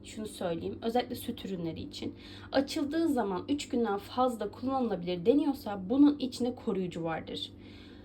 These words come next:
Yani ne derlerse deyin, in-, des-, desinler, inanmayın. Sonra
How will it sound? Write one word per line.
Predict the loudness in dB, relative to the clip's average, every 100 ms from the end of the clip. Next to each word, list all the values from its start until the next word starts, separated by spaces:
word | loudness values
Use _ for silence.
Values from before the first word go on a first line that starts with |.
| -18 -18 -18 -4
Yani | 2 4 4 2 0 -8 -20 -18 -2
ne | 4 6 8
derlerse | 6 4 0 0 -2
deyin, | 0 -2 -2
in-, | -4 -4 2
des-, | 2 2 -6 -14 -14 -12 -4
desinler, | -4 -2 2 2 2
inanmayın. | 0 2 2 2 0 0 -2 -6 -14 -18 -18 -14
Sonra | -8 0 2 2 0